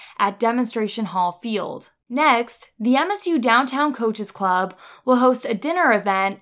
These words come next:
at Reno's East to hear from football team representatives. The event will take place from five P M to seven P M. Also, from six thirty to eight thirty P M, Trivia with Zeke will be available to all students at the M S U Union Ballroom.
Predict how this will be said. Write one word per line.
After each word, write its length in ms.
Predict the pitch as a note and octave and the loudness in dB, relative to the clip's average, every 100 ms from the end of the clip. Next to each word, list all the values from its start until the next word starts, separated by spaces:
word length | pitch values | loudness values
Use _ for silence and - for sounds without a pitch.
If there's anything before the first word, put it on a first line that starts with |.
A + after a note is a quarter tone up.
| - | -4
at 240 | G3+ F#3+ | -4 -2
Reno's 400 | A3 A#3+ G#3 F#3+ | -2 2 0 -2
East 480 | - G#3 C4+ C#4 - _ - | -6 -4 -4 -6 -14 _ -6
to 120 | C4 | -4
hear 240 | B3 C#4 | 0 0
from 220 | C4+ A#3+ | 0 -2
football 380 | A3+ D#4 D#4 E4 | 0 0 2 2
team 280 | - A#3+ A3 | 2 -2 2
representatives. 920 | G#3 G#3 G3+ A#3+ A#3+ F3+ E3+ - - - - - - | 2 0 -2 0 0 -2 -6 -8 -14 -18 -20 -20 -2
The 160 | A#3 | 2
event 240 | B3+ A#3 A3 | 4 4 0
will 120 | G#3+ | -4
take 220 | G#3 G3+ | -4 -8
place 320 | - A#3+ C4+ | -4 -6 -4
from 200 | - A3 | -4 -4
five 340 | G3+ C4 C#4+ D4+ | 0 2 2 0
P 140 | D#4 | -4
M 180 | D#4 D#4 | -4 -4
to 140 | - | -8
seven 320 | B3+ G#3+ G3 F#3 | -4 -4 -2 -6
P 120 | - | -6
M. 380 | F3 E3+ - G3 _ - | -6 -6 -10 -14 _ 0
Also, 640 | D#4 E4+ - G#3+ F#3+ G3+ A#3+ | 4 4 4 2 4 2 -2
from 240 | - C4+ | -2 -2
six 260 | B3+ F#4+ F#4+ | 0 -4 -2
thirty 400 | B3 A3 A3+ A#3 | -2 0 -2 -4
to 260 | A3+ - | -8 -6
eight 200 | D4 F4+ | -4 -4
thirty 260 | A#3 G#3 G3 | -2 -2 -4
P 160 | G3 | -4
M, 380 | G3+ F#3 G3 A#3 - - - | -2 0 0 -4 -8 -20 -8
Trivia 480 | - D4 C#4+ C#4+ | 2 2 4 4
with 180 | C4+ A3+ | 4 2
Zeke 500 | F3+ B3+ D4+ B3 A#3+ | 0 0 2 0 0
will 140 | A#3+ A#3+ | 2 2
be 160 | B3+ | 4
available 600 | A#3+ A3 G#3+ A#3 C#4+ D#4 | 4 4 2 4 2 -2
to 240 | D4 - B3+ | -4 -8 -2
all 220 | B3+ E4+ | 4 4
students 480 | G4+ - B3 A3+ A3+ | 2 -2 0 0 0
at 220 | - G#3 | -4 -6
the 160 | G#3 F#3+ | -6 -6
M 160 | B3 F4 | -4 -6
S 180 | F#4 | -6
U 80 | E4+ | -2
Union 440 | E4+ A3+ G#3 G#3 G#3+ | -2 0 0 0 4
Ballroom. 680 | A3+ C4+ F#3+ D#3 - - | 6 6 4 -6 -10 -16